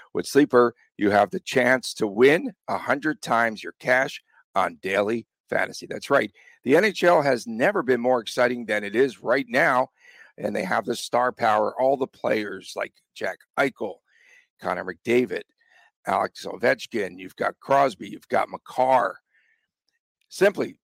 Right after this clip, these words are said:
all you need to do is select more or less based on their stats, such as stats, uh, like goals, like assists, points, saves, and much, much more. Yes, you heard it right here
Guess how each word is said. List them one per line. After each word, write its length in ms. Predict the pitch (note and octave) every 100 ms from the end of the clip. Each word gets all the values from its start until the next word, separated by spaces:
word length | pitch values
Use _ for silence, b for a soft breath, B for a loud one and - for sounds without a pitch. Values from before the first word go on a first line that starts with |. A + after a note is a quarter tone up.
| -
all 180 | D3 D3+
you 80 | D#3
need 160 | D3+
to 80 | C3
do 240 | A#2+ C3+ A#2+
is 120 | A2
select 340 | A#2+ B2 B2
more 200 | B2+ B2
or 60 | A#2+
less 400 | B2 C3 C3 - A2
based 300 | B2 C3 -
on 140 | A#2+
their 100 | A2
stats, 600 | G2 - C3 B2+ C3 - -
such 280 | - G#2 -
as 100 | -
stats, 600 | - - A#2+ B2 - -
uh, 260 | G#2+ G#2+
like 260 | A2+ G#2+ -
goals, 520 | A#2 A#2+ B2+ B2+ G2+
like 260 | F#2 - _ _ -
assists, 560 | - - C3 B2+ - _
points, 400 | - A#2+ A2+ -
saves, 380 | - G#2+ A2+ G2
and 160 | C3
much, 180 | D#3+ F#3
much 240 | D#3+ D3+ -
more. 200 | G#2+ G#2
Yes, 280 | A2+ A2
you 120 | G#2 -
heard 180 | A2+
it 120 | A2+ A2+
right 200 | G#2+ G2+
here 380 | C#3+ E3 -